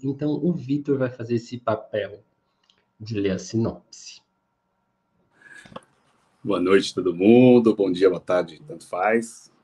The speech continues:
Speaker 2: É, Carol, obrigado de novo por estar aí. Vou ler aqui a sinopse, né, do que está aqui no D V D. A premiada peça de Ari-, Ariano Suassuna ganha vida com Matheus Natchergaile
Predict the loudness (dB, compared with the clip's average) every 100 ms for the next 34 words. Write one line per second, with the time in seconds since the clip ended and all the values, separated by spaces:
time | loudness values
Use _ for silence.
0 | -20 -18 -12 -10 -10 -10 2 6 6 4
1 | 2 6 6 4 0 2 4 2 -8 -8
2 | -6 0 4 6 6 2 -6 _ _ _
3 | _ _ _ -16 -2 2 6 4 4 -4
4 | 0 2 4 2 -2 -10 -4 -4 -4 -6
5 | _ -10 -8 -6 -8 -6 -4 -4 -4 -2
6 | 0 0 -2 _ _ _ _ _ _ _
7 | -14 0 4 6 8 6 6 4 2 2
8 | -2 0 0 0 -2 -6 -4 0 2 2
9 | -2 -6 -8 -8 -4 0 0 -2 -6 2
10 | 4 2 0 2 2 2 2 2 2 0
11 | 0 2 0 0 -2 2 2 2 2 0
12 | -2